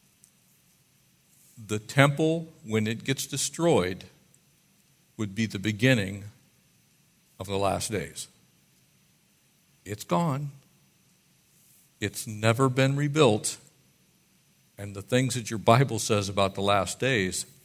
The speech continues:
have not yet fully happened. So it's still ahead of us. God has a plan. He's still fully in control.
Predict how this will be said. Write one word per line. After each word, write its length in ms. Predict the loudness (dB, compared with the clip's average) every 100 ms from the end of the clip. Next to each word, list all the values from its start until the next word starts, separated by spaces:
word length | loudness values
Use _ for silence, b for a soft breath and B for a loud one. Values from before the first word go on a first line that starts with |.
| _ _ _
have 220 | -8 -8
not 360 | -8 -6 -6 -6
yet 300 | -6 -6 -8
fully 280 | -6 -4 -2
happened. 440 | -2 -2 -8 -14 -20 _ _ _ _ -20 _ _ _ _
So 240 | -18 -10 -8
it's 140 | -6
still 280 | -2 0 0
ahead 200 | 0 -2
of 120 | -8
us. 280 | -12 -14 -16 _ _ _ _ _ _ _ _ _ _ _ _ _ _ _ _ _ _ _ _ _ _ _ _ _ _ _ _ _ _ _ _ _ _ _ _ _ _ -10
God 200 | -2 0
has 160 | -2 -6
a 40 |
plan. 380 | -4 -4 -4 -8 -18 _ _ _ _ _ _ _ _ _ _ _ _ _ _ _ _ _ -20 -12
He's 140 | -6
still 220 | -2 -2
fully 380 | -2 0 0 0
in 120 | -4
control. 540 | -6 -8 -4 -6 -6